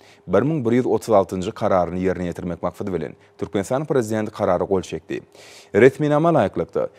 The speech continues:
ýurdumyzda iki miň on dokuzynjy ýylyň ýigrim birinji martynda bag ekmek boýunça ähli halk ýowaryny geçirmek bellenildi. Ministirliklere, pudaklaýyn dolandyryş edaralaryna, welaýatlaryň we Aşgaba şäheriniň häkimliklerine bag ekmek boýunça ähli halk ýowarynyň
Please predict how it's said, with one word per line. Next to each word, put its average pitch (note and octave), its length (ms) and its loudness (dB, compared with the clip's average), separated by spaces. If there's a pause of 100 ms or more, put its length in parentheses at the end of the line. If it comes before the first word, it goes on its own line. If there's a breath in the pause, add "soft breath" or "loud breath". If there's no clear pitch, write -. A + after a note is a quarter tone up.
(160 soft breath)
ýurdumyzda C#3 540 6
iki - 160 -2
miň E3 140 0
on B2 140 2
dokuzynjy G#2+ 460 0
ýylyň B2 180 2
ýigrim G#2+ 280 2
birinji F2+ 360 0
martynda F#2 600 -2 (240 soft breath)
bag G2+ 300 4
ekmek C3 360 -2
boýunça G#2+ 300 2 (120)
ähli G2 200 -2
halk C3+ 280 -2
ýowaryny F#2+ 400 2
geçirmek E2 560 -4
bellenildi. E2+ 500 0 (460 soft breath)
Ministirliklere, F#2 760 -2 (340 soft breath)
pudaklaýyn G#2+ 520 4
dolandyryş F#2 500 2
edaralaryna, D#2+ 540 -2 (220 soft breath)
welaýatlaryň A2 580 4
we B2 140 6 (200 loud breath)
Aşgaba A2 420 2
şäheriniň A#2+ 460 -4
häkimliklerine F2 600 -2 (300 soft breath)
bag G#2+ 280 4
ekmek G2+ 320 -4
boýunça G2 320 2
ähli F#2+ 240 -4
halk B2+ 240 0
ýowarynyň F#2+ 420 2